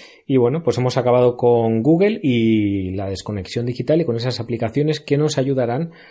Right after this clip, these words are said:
a desconectar, pues cuando quiera que queramos desconectar de nuestros hábitos digitales.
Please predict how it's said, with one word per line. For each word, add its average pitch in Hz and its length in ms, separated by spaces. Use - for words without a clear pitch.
a 139 140
desconectar, 127 720
pues 101 160
cuando 95 260
quiera 110 300
que 101 160
queramos 98 640
desconectar 98 680
de 95 120
nuestros 90 540
hábitos 107 400
digitales. - 640